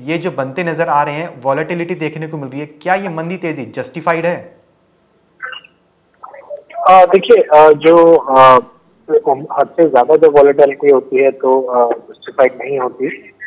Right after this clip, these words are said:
Speaker 2: आ, लेकिन, आ, point ये है यहाँ पर कि जो हमने, आ, पिछले हफ्ते discuss किया था कि छह हज़ार दो सौ तक के short term targets हमें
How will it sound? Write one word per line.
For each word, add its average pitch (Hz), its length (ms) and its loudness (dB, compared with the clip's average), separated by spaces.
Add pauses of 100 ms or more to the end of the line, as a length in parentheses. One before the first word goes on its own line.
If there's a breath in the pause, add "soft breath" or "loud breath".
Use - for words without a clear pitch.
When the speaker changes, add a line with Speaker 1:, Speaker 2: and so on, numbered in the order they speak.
(120)
Speaker 2:
आ, 135 80 8
लेकिन, 143 500 0
आ, 139 400 6
point 147 400 -4
ये 147 160 6
है 151 180 4
यहाँ 139 180 2
पर - 200 -8
कि 151 220 -6
जो 147 260 4
हमने, 143 400 -2
आ, 131 200 -2
पिछले - 360 -8
हफ्ते 135 200 -4
discuss 123 360 -8
किया 131 280 0
था 131 180 0 (460 soft breath)
कि 151 80 -8 (120)
छह 151 240 4
हज़ार 151 280 4
दो 131 220 -2
सौ 156 220 0
तक 165 180 0
के 156 220 2
short 131 260 -2
term 151 200 -6
targets 135 420 2
हमें 139 200 -8